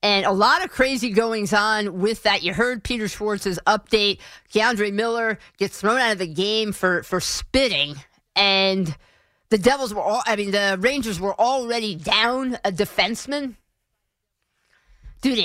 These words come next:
injury with Lindgren, and, and to now have to go forty-three minutes of hockey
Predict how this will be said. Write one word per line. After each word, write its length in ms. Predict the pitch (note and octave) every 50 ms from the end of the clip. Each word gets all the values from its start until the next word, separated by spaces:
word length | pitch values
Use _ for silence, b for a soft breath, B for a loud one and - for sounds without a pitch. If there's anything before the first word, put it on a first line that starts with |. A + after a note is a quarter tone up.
| D#3+ F#3
injury 320 | A#3 A#3+ G#3+ C4 C4+ C4
with 140 | B3 G#3+ F#3+
Lindgren, 360 | G3 G3+ A3 G#3 A#3+ A#3+ A#3
and, 280 | - - G3+ G#3 G#3 -
and 200 | - G#3+ G#3 G3+
to 180 | - A#3 G#3 G3+
now 420 | G3 F#3+ G3 G3+ A3 A#3+ B3+ B3
have 300 | G#3 G3+ G#3+ A3 A3 -
to 80 | - G3+
go 560 | F3+ D3+ A3 G#3+ A3 A3+ A3 G#3 G3 E3+ C#3 - - _ _ _ _ _ _ _ _ _ _ _ _ _ _ _ _ _ -
forty-three 720 | - - - C4 C#4 D4+ D#4+ D4 C4 - - A3 B3 B3+ A#3+
minutes 400 | G#3+ G#3+ A3 G#3 F3+ D#3+ - G3
of 100 | F3 E3
hockey 500 | G3 G3+ G3+ G3+ G3 - F3+ D#3 C#3